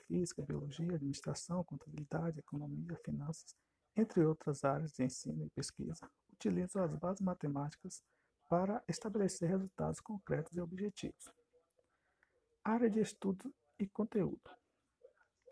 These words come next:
Atualmente, a matemática é subdividida para facilitar o seu aprendizado. Podemos organizar da seguinte forma: aritmética, álgebra, é,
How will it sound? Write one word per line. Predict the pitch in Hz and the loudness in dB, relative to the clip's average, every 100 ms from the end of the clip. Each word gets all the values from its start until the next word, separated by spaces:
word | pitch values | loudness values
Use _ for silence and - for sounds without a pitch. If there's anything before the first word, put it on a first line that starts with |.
| - - - | -12 -10 -2
Atualmente, | 214 - 214 160 175 - - | 0 4 4 6 4 0 -2
a | |
matemática | 165 180 160 156 - 170 | 0 0 0 -2 -4 -8
é | |
subdividida | - 175 175 185 156 139 143 - _ _ _ - | -10 -8 -2 0 0 -2 -6 -8 _ _ _ -4
para | 208 233 | -2 0
facilitar | - 196 214 190 170 | -2 -2 -2 -4 -2
o | |
seu | 175 180 | -2 -4
aprendizado. | - 202 208 - 139 - - _ _ _ _ _ - | -4 -4 -2 -2 -2 -2 -14 _ _ _ _ _ -2
Podemos | 208 190 220 - | 2 4 2 0
organizar | 202 190 156 160 165 | -2 0 0 0 0
da | 170 | 0
seguinte | 190 170 180 - | -2 -2 -4 -6
forma: | - - 127 131 - _ _ - | 0 2 2 -4 -10 _ _ -6
aritmética, | 160 151 - 175 156 165 170 - 214 _ _ _ _ _ | -2 -2 -2 0 2 2 -2 -10 -10 _ _ _ _ _
álgebra, | - 160 175 180 202 208 - _ _ _ _ _ _ _ _ 311 | 0 4 6 4 2 -4 -4 _ _ _ _ _ _ _ _ -6
é, | 202 | -6